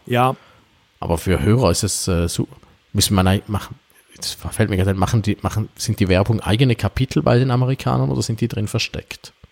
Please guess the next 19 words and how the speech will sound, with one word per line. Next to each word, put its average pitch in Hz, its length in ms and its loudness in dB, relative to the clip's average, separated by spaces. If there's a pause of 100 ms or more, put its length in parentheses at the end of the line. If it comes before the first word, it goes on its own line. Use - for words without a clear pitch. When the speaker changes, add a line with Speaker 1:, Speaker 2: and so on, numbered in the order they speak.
(200)
Speaker 1:
Die 120 120 -4
machen 147 400 2
häufig, 160 420 4
also 135 140 2
zum, 139 300 -2
ja, 139 220 0
ich 143 120 0
kann 147 120 4
das 131 100 4
nicht 135 140 4
pauschal 127 400 4
sagen, 117 240 -2
weil 120 80 -2
es 117 80 -4
ja 123 80 -4
so 113 100 -4
viele 135 260 0
gibt, - 240 -8
aber 120 240 -4